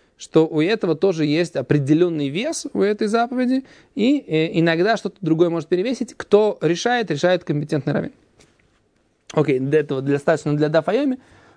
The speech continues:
Просто хотел упомянуть этот момент, поскольку он достаточно часто встречается в, э, в семьях Балей Тшува, когда люди не до конца понимают, э,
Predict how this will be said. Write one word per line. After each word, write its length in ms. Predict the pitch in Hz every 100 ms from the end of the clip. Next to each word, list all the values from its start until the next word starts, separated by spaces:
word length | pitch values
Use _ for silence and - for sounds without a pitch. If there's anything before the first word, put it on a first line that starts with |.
| -
Просто 180 | 151 -
хотел 220 | 139 175
упомянуть 500 | 156 147 190 208 - _ _ _ _ - - _ _ _ _ _ _
этот 220 | - 160 151
момент, 320 | 151 180 147
поскольку 840 | 143 - 170 160 - 139 139 131
он 280 | 131 135 123 - - 151
достаточно 340 | 123 143 139
часто 300 | 151 139 -
встречается 680 | - 127 156 147 135 131 120
в, 120 | 117
э, 720 | 117 117 117 113 123 143 -
в 60 | 160
семьях 280 | - 143 127
Балей 240 | 131 131
Тшува, 340 | 131 202 233 180
когда 180 | 156
люди 260 | 135 147 156 _ _ _ _ _ _ -
не 140 | 147
до 80 | 151
конца 380 | 156 147 175 151
понимают, 640 | 143 131 147 139 120 -
э, 1080 | 175 135 123 120 120 120 - - - - -